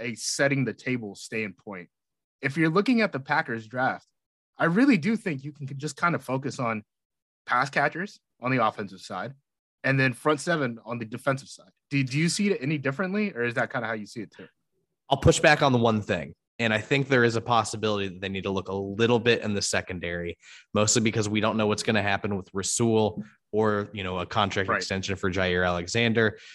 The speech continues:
Speaker 2: So, you know, let's say they do bring back, you know, at least one of those guys long-term. Uh, I think what you do need to look at is in the slot and slash third safety.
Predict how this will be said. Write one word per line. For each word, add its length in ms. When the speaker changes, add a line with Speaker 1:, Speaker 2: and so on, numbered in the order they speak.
Speaker 2:
So, 340
you 100
know, 120
let's 180
say 160
they 120
do 120
bring 320
back, 320
you 60
know, 80
at 80
least 180
one 100
of 60
those 160
guys 260
long-term. 720
Uh, 240
I 140
think 180
what 120
you 100
do 100
need 140
to 80
look 180
at 220
is 200
in 140
the 80
slot 520
and 240
slash 380
third 260
safety. 500